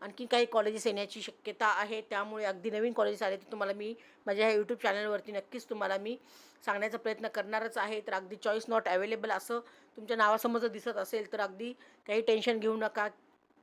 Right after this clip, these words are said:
कारण, अ, नवीन कॉलेजेस येत आहेत त्यामुळे अगदी कट ऑफसुद्धा कमी जाण्याची चान्सेस मॅक्झिमम राहणार आहेत. कारण नवीन कॉलेज आले तर आपल्याला कट ऑफवरती नक्कीच परिणाम पाहायला मिळत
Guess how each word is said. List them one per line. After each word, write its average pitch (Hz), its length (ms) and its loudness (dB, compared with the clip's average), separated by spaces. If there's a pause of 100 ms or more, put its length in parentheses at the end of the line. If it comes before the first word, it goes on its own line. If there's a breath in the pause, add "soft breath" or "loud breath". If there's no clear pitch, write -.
(460)
कारण, 214 320 0
अ, 233 240 -2
नवीन 220 280 0
कॉलेजेस 220 360 2
येत 214 220 0
आहेत 214 220 0
त्यामुळे 214 320 0
अगदी 196 220 -4
कट 208 240 -2
ऑफसुद्धा 220 440 0 (380 loud breath)
कमी 226 200 -2
जाण्याची 214 480 -2 (500 loud breath)
चान्सेस 214 420 2
मॅक्झिमम 220 460 0
राहणार 196 280 0
आहेत. 208 300 -2
कारण 190 160 -4
नवीन 214 220 -4
कॉलेज 214 300 0
आले 190 180 -4
तर 208 160 -6
आपल्याला 202 280 -4
कट 196 220 -8
ऑफवरती 196 300 -8
नक्कीच 196 320 -6
परिणाम 202 340 -4
पाहायला 190 360 -4 (420 loud breath)
मिळत 214 220 -4